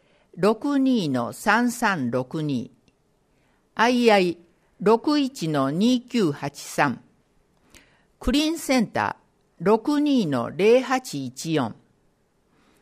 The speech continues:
市民総合体育館、六二の零三七零。岩出市民プール、六二の七五三三。岩出図書館、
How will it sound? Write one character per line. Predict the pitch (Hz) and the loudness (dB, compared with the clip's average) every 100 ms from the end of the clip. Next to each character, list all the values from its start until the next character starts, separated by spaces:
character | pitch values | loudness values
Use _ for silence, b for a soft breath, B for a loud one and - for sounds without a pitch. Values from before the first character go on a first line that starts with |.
| _ | _
市 | - - | -10 -4
民 | 339 269 190 | 0 2 2
総 | - 214 214 | 2 4 6
合 | 214 208 | 4 2
体 | 214 185 180 | 0 0 0
育 | - 165 | -4 -6
館、 | 143 107 110 - _ _ - | -4 -4 -8 -16 _ _ -6
六 | 185 226 - 294 | 0 0 0 0
二 | 285 247 156 | 2 2 0
の | 127 123 | -2 -2
零 | 165 240 247 | 2 4 4
三 | - 226 208 127 | 0 0 0 -2
七 | 131 160 160 | -2 -2 -2
零。 | 147 - - _ _ _ _ _ _ _ _ _ _ | -2 -4 -8 _ _ _ _ _ _ _ _ _ _
岩 | 247 277 208 | 0 2 4
出 | 143 | 2
市 | - 202 | 0 2
民 | 220 226 | 2 2
プ | 208 - 151 | 0 -2 -2
ー | |
ル、 | 113 104 - _ _ _ _ _ _ | -2 -10 -18 _ _ _ _ _ _
六 | - 220 220 294 | -2 -2 0 0
二 | 285 269 214 | 4 4 2
の | 143 117 117 - | 0 -4 -6 -4
七 | 170 220 247 | -2 0 2
五 | 226 220 131 | 4 4 2
三 | - 139 151 | -2 -4 -4
三。 | - 139 101 - _ _ _ _ _ _ _ _ _ _ _ - | -6 -6 -6 -12 _ _ _ _ _ _ _ _ _ _ _ 0
岩 | 214 269 | 2 6
出 | 254 | 4
図 | 254 220 | 4 0
書 | 202 190 | -2 -2
館、 | 110 98 | -4 -6